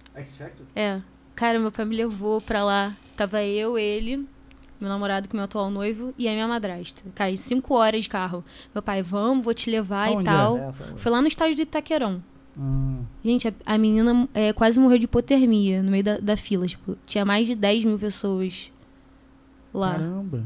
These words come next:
Speaker 2: E aí
Speaker 3: Isso
Speaker 2: você tinha que
Speaker 3: que,
Speaker 2: ficar na
Speaker 3: ó,
Speaker 2: fila.
Speaker 3: quantas horas de espera?
Speaker 2: Eu não faço ideia. Eu sei que eu fiquei, sei lá, acho que umas cinco, seis horas lá.
Speaker 1: E fe-, e fez, e fez
Speaker 2: E
Speaker 1: o
Speaker 2: fiz, e fiz. Passei no primeiro dia e no segundo dia eu não fiquei, mas eu fiz um monte de amizade lá.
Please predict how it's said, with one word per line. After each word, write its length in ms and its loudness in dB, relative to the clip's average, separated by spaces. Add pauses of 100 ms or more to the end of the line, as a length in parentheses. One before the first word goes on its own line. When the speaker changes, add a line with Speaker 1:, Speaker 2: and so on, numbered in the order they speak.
Speaker 2:
E 80 0
aí 160 4
Speaker 3:
Isso 100 2
Speaker 2:
você 80 2
tinha 160 4
que 60 2
Speaker 3:
que, 40 -4
Speaker 2:
ficar 140 4
na 80 6
Speaker 3:
ó, 20 -4
Speaker 2:
fila. 340 4
Speaker 3:
quantas 300 -2
horas 200 2
de 60 -6
espera? 420 -4 (1120)
Speaker 2:
Eu 80 2
não 60 2
faço 220 0
ideia. 400 -2
Eu 100 -2
sei 160 0
que 60 -8
eu 40 -2
fiquei, 300 0
sei 180 -8
lá, 120 -2
acho 160 -4
que 40 -4
umas 160 0
cinco, 260 -2
seis 240 -2
horas 260 0
lá. 200 -4 (100)
Speaker 1:
E 60 -2
fe-, 180 -6
e 40 0
fez, 480 0
e 60 -14
fez 240 -2
Speaker 2:
E 60 6
Speaker 1:
o 20 2
Speaker 2:
fiz, 320 2
e 80 0
fiz. 340 -4
Passei 480 -2
no 100 4
primeiro 300 0
dia 420 -2
e 80 2
no 100 0
segundo 300 0
dia 200 0
eu 100 0
não 160 -2
fiquei, 240 -4
mas 140 -2
eu 100 -2
fiz 220 -8
um 100 -2
monte 220 -2
de 80 0
amizade 420 0
lá. 300 -6